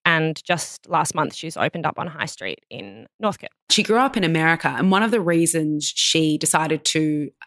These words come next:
Speaker 2: go down this route is she felt there wasn't the same amount of offerings as they've got in the States for vintage clothes and resale clothes.
Speaker 1: Yeah, she grew up in the U S, and as a teenager and a young person, she was often scouring thrift stores there and consignment stores.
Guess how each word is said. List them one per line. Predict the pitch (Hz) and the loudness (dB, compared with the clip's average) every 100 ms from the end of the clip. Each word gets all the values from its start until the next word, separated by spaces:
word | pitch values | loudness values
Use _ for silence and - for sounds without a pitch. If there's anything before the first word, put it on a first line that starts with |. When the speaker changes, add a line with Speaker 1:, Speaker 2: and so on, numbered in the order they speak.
| - | -2
Speaker 2:
go | 165 | 2
down | 160 151 | 4 2
this | 139 - | 2 0
route | 165 143 | 2 2
is | - | 2
she | 185 | 0
felt | 170 226 | 2 2
there | 180 | 4
wasn't | 180 185 196 | 2 2 2
the | 170 | 0
same | - 170 170 165 165 160 _ _ - | 2 4 4 2 0 -6 _ _ 0
amount | 180 180 185 233 | 2 6 6 6
of | 233 | 4
offerings | 220 214 214 202 196 190 - | 2 2 2 2 2 2 0
as | 170 | 2
they've | 165 165 | 2 2
got | 165 | 0
in | 151 | 2
the | |
States | - 185 180 - | 2 4 2 0
for | 160 | 0
vintage | 151 165 165 - | 2 2 2 0
clothes | 175 165 165 | 2 2 2
and | 160 | 2
resale | 156 160 147 151 | 2 2 2 0
clothes. | 143 147 233 - - _ _ _ - | 2 2 2 -2 -16 _ _ _ -2
Speaker 1:
Yeah, | 240 196 180 | 2 4 4
she | - 233 | 2 2
grew | 240 | 2
up | 254 | 2
in | 294 | 4
the | 277 | 4
U | 233 185 | 4 4
S, | 190 - | 2 2
and | 185 175 165 - _ _ | 2 2 -2 -6 _ _
as | 202 | 0
a | 202 | 0
teenager | 196 185 180 170 170 | 2 4 4 4 2
and | 165 165 | 4 4
a | |
young | 160 165 | 2 2
person, | 175 160 170 156 160 | 2 0 0 -2 -2
she | 175 | -2
was | 165 | -2
often | - 151 165 | -2 -2 -4
scouring | 160 - 147 147 151 160 156 165 _ | -4 2 4 4 2 0 -2 -8 _
thrift | - 180 | -2 -2
stores | - 135 117 170 | 0 0 0 2
there | 139 104 - | 2 2 2
and | 185 | 2
consignment | 175 180 165 147 - | 0 0 0 0 -2
stores. | - 98 85 - | -2 0 0 -2